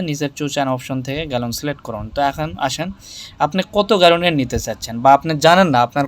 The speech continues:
কোন গাছের জন্য কত গ্যালন প্রয়োজন। তো আপনি আন্দাজে একটা সিলেক্ট করেন না, এক গ্যালন সিলেক্ট করেন,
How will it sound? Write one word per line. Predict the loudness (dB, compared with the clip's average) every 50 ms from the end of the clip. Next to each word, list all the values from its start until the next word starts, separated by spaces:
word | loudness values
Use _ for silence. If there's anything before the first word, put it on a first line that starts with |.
| -4
কোন | -4 -4 -2 2
গাছের | 4 4 4 4 2 -2
জন্য | -2 -4 -6 -6
কত | -2 -2 0 0
গ্যালন | 0 0 0 -2 -4 -6
প্রয়োজন। | -6 -6 -8 -6 -6 -8 -10 -12 -12 -16 -18 -20 -20 -18 -8 0
তো | 4 6
আপনি | 6 6 6 6
আন্দাজে | 6 6 8 8 8 8 8 8
একটা | 6 4 4 0
সিলেক্ট | -2 0 2 2 2 2 4
করেন | 6 8 8 8 6
না, | 4 2 2 2
এক | 2 2
গ্যালন | 2 2 2 2 0
সিলেক্ট | -2 -2 0 0 0 0
করেন, | 0 -2 0 0 -2